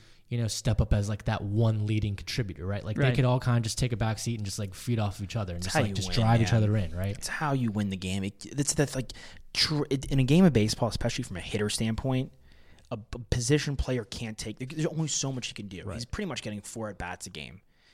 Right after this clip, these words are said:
Speaker 3: And he's, and if he's going three for four, that's an unbelievable day.
Speaker 1: The thing is also, you look at, like, Will Myers gets brought in, right? And he's supposed to be, like, the guy,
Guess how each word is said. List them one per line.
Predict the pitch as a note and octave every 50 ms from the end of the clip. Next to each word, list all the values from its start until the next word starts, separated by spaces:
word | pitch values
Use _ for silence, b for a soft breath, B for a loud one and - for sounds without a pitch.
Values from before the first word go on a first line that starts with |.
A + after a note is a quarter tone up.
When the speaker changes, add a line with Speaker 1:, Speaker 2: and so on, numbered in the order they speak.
| b b
Speaker 3:
And | - B2
he's, | B2+ B2
and | B2 C3 C3+
if | B2
he's | - D#3 E3 D3+
going | E3 D#3+ D3 C3
three | - - C#3 B2+
for | A2+ - G#2+
four, | - - A2+ A2
that's | F#2+ F2+ -
an | - -
unbelievable | G#2+ G#2 G2 F#2+ F#2 F#2 F2+ E2+ D#2+ E2
day. | E2 B1 A#1+ - - -
Speaker 1:
The | C#3+
thing | - G3+ G#3
is | G#3 D#3
also, | D#3+ D#3+ F3+ - D3
you | C#3+ C#3 E3
look | E3 F3 F3+ -
at, | F3 - -
like, | B2 A#2 G#2+ - - - _ - - - _ - -
Will | C3 C3 D3+
Myers | D#3 C#3 B2+ B2+ B2+ A2+ - -
gets | - A#2 G#2+
brought | - - - G#2 F#2+ F#2 F2+
in, | F2+ F2+ F2+
right? | F2+ F#2 G2
And | - G#2 G2+
he's | F#2+ G2+ G2
supposed | - - G2+ G2 -
to | -
be, | G#2+ G2
like, | F#2+ F#2+ F#2 -
the | G2 F#2
guy, | F2 F#2+ F2+ E2+ - -